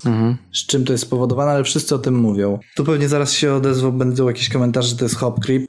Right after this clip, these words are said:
Speaker 2: Ja, ja w to nie wierzę, że to jest hop creep, bo, bo różne zabiegi robiłem też przy innych, e, szczepach drożdży, e, żeby tego hop creepu uniknąć. I tutaj też to robiłem.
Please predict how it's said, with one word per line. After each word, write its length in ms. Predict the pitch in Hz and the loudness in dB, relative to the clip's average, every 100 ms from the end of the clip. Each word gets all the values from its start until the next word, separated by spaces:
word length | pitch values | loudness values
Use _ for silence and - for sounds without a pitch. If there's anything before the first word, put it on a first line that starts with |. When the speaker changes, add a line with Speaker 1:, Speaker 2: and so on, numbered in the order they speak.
| - | -4
Speaker 2:
Ja, 200 | 120 117 | -2 0
ja 160 | 120 127 | 0 0
w 60 | |
to 100 | 123 | 0
nie 140 | 123 123 | 0 2
wierzę, 320 | 123 107 107 | 2 2 2
że 120 | 101 | 0
to 100 | 104 | 0
jest 120 | 101 | -2
hop 220 | - 110 | -2 -4
creep, 180 | - 104 | -2 -2
bo, 220 | 110 104 | 0 -2
bo 180 | 104 113 | 0 0
różne 440 | 110 107 110 107 104 | 0 2 2 2 2
zabiegi 380 | 110 110 110 | 2 2 2
robiłem 800 | 113 107 117 113 110 107 104 104 95 - 90 92 | 2 2 2 2 4 4 2 0 -4 -4 -4 -2
też 140 | 120 110 | -2 -4
przy 220 | - 107 | -2 0
innych, 440 | 113 113 107 110 117 110 110 110 | 2 2 0 -2 -2 2 2 2
e, 60 | 110 | 0
szczepach 360 | - 110 110 | -4 -2 0
drożdży, 520 | 110 110 113 110 117 113 110 - - | 2 2 2 0 0 2 2 0 -6
e, 720 | - - 85 80 82 92 87 | -6 -6 -6 -6 -4 -2 -2
żeby 240 | 113 113 | 0 -2
tego 200 | 104 110 | 0 -2
hop 200 | 107 117 | -2 -4
creepu 600 | - 120 110 110 110 - - | -2 -4 0 0 2 -2 -2
uniknąć. 680 | 127 127 127 139 143 131 - | 0 0 0 0 0 0 -2
I 80 | - | -4
tutaj 240 | 120 117 | -2 -2
też 180 | 127 - | -2 -2
to 80 | 135 | 0
robiłem. 580 | 127 131 135 131 127 | 0 2 2 2 0